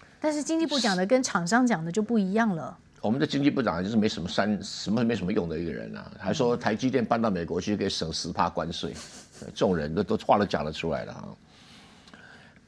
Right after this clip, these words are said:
Speaker 2: 先讲一下 SpaceX，SpaceX 的老板是谁？Elon Musk。Elon Musk 是谁？已经不是一个企业老板，他就是美国的地下总理。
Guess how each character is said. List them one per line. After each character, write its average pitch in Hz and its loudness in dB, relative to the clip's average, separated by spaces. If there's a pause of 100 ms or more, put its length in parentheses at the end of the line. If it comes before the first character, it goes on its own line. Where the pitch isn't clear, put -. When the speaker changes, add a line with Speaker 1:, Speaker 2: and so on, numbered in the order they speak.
(200)
Speaker 2:
先 - 8
讲 85 6
一 - 0
下 113 6
SpaceX，SpaceX - 4
的 95 4
老 104 6
板 87 0
是 - -8
谁？ - -6 (640)
Elon 117 6
Musk。 90 0 (1080)
Elon 180 8
Musk 127 8
是 139 0
谁？ 73 -2 (280)
已 113 0
经 170 4
不 123 0
是 143 -4
一 143 0
个 117 2
企 - 0
业 113 4
老 82 0
板， - -8 (400)
他 151 4
就 156 2
是 156 0
美 92 2
国 73 -6
的 90 -4
地 107 -2
下 85 2
总 78 -8
理。 67 -14